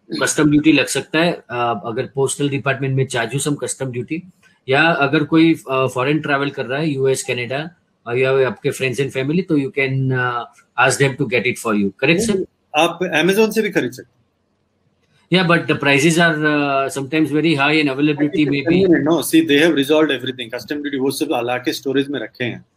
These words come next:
Speaker 2: आप दो तीन हजार ज्यादा पड़ेगा, Amazon में एक ही दिन में घर पे आ जाएगा।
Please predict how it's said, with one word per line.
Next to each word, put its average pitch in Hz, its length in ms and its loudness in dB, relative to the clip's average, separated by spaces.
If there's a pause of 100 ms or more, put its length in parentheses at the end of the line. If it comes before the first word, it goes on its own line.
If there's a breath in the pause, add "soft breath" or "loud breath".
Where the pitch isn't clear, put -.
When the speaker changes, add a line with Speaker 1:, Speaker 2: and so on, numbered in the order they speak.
(300)
Speaker 2:
आप 123 220 -2
दो 139 100 2
तीन 160 200 4
हजार 160 240 6
ज्यादा 131 240 2
पड़ेगा, 160 520 -2 (120)
Amazon 143 240 -2
में 160 120 0
एक 139 140 -2
ही 170 60 0
दिन 160 160 0
में 151 100 -6
घर 123 120 -2
पे 127 100 -6
आ 107 80 -4
जाएगा। - 220 -18